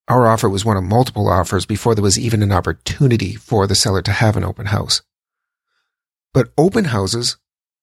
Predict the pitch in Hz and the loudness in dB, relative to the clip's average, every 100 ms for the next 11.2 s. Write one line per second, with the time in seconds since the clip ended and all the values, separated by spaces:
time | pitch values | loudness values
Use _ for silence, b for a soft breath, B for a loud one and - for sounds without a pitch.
0 | _ - 139 151 143 - _ 139 120 - | _ 0 2 4 2 -4 _ -8 -6 -6
1 | - - _ _ _ _ _ _ _ _ | -10 -20 _ _ _ _ _ _ _ _
2 | _ _ _ _ _ _ _ _ - 156 | _ _ _ _ _ _ _ _ -2 0
3 | 123 127 127 101 127 104 101 110 104 101 | 2 4 2 2 0 0 -2 -2 -2 -2
4 | 123 113 101 92 87 - 131 131 107 85 | -2 0 -2 -4 -6 -2 0 0 0 -2
5 | 104 98 - 95 85 92 - 135 110 85 | -2 -2 -2 -4 -4 -2 0 2 0 -2
6 | 90 95 101 135 b b b b 127 131 | -2 -2 -2 -8 b b b b 0 4
7 | 135 120 135 120 110 110 127 - 120 107 | 4 2 0 2 2 2 0 2 2 2
8 | 101 95 107 101 92 82 _ 113 139 147 | 0 -2 -2 0 -2 -4 _ 2 4 4
9 | 147 98 78 87 113 117 113 120 135 127 | 2 -2 -4 -2 0 0 0 2 4 4
10 | 104 - 117 113 101 95 - - 190 208 | 2 2 2 2 0 0 -2 0 2 4
11 | 202 | 4